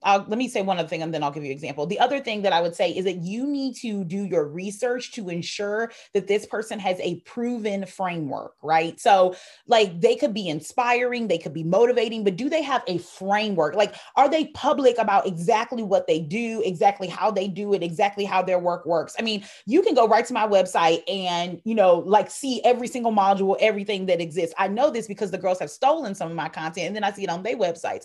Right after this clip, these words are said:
What I am saying is you can see the framework. It's right there. I'm not, like, I'm inviting you into a magical fairy dust land. Like, no, these are the eight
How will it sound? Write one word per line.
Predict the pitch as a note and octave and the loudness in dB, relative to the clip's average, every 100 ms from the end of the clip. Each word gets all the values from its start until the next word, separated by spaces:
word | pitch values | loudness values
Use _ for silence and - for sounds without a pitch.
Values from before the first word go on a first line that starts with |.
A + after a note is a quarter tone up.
| - - | -18 0
What | B3 G#3+ | 4 6
I | C#4+ | 4
am | G4+ C4 | 0 -2
saying | - C4 C#4 B3 A3+ A3+ | -2 0 2 0 0 4
is | A3 G#3 | 4 4
you | F4+ | 0
can | E4+ B3 | 0 -4
see | - D#4 C#4 | 0 2 4
the | - | 2
framework. | - C4 B3+ E3+ B2+ - - - | 2 0 0 -2 -4 -8 -14 -4
It's | C#4 C4+ | 0 4
right | B3+ C4 - | 6 4 6
there. | C4+ A3 | 4 6
I'm | D4 | 4
not, | D4+ D4 | 4 4
like, | C#4 - | 2 2
I'm | D#4+ E4 | 0 0
inviting | A#3 B3+ A3+ A#3 D#4 C4 | -2 -2 0 2 2 0
you | A3+ | -2
into | A3 A3 | 2 2
a | |
magical | G3 A#3+ C4+ C#4 A3+ | 4 0 0 -2 -4
fairy | A3 C4 C#4+ B3 | 0 0 0 2
dust | A#3 A3 | 2 2
land. | A#3 D4+ G3+ A#3+ | -2 0 2 2
Like, | A#3 | 0
no, | C4 F4+ C4 - - A3+ | 4 6 4 2 -8 0
these | D4+ E4 | 2 2
are | D#4+ | 2
the | - | 2
eight | A3 D4 | 2 0